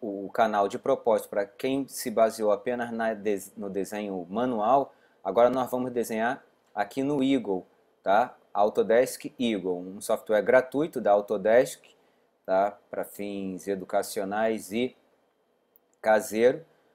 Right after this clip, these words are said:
E nós vamos desenhar o circuito aqui. Então, estamos baseados nesse último vídeo que foi gravado há quatro dias atrás. Vocês podem ver aqui, ó.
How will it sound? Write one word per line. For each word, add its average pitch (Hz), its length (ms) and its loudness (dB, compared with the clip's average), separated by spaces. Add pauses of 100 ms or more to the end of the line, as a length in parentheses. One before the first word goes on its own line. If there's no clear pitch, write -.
(140)
E 104 60 -12
nós 113 160 0
vamos 120 180 -2
desenhar 123 220 -4
o - 20 -8
circuito 120 400 -4
aqui. 165 360 -4 (260)
Então, 120 300 -2 (260)
estamos 117 340 -4
baseados 113 460 4
nesse 139 720 4
último 131 460 0
vídeo 113 360 -2
que - 120 -16
foi 117 180 0
gravado 113 600 6
há 104 80 6
quatro 147 560 4
dias 127 260 -2
atrás. 110 380 -2
Vocês - 160 -8
podem 98 240 4
ver 113 100 -4
aqui, 87 260 -6
ó. 76 60 -4